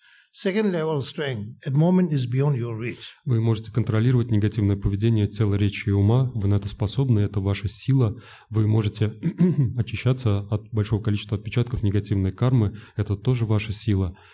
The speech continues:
Speaker 2: Вы также можете накапливать большие заслуги, и это, э, ваша сила. Э, если вы не разовьете их,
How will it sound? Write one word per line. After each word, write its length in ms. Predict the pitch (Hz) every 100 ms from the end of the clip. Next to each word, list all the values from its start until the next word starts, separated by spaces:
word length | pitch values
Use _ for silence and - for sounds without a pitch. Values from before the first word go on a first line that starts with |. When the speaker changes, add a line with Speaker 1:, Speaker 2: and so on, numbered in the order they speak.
| - -
Speaker 2:
Вы 180 | 107 104
также 220 | 113 101
можете 280 | 104 104 101
накапливать 420 | 98 131 110 98
большие 340 | 101 98 104
заслуги, 480 | 92 95 - 131 117
и 400 | 101 - 98 98
это, 360 | 123 135 113 107
э, 140 | 117 98
ваша 280 | 98 104 104
сила. 400 | - - 92 90 90 - - -
Э, 160 | 98
если 300 | 101 123 -
вы 280 | 104 107 104
не 240 | 104 107 107
разовьете 460 | 101 104 107 104
их, 360 | 104 139 147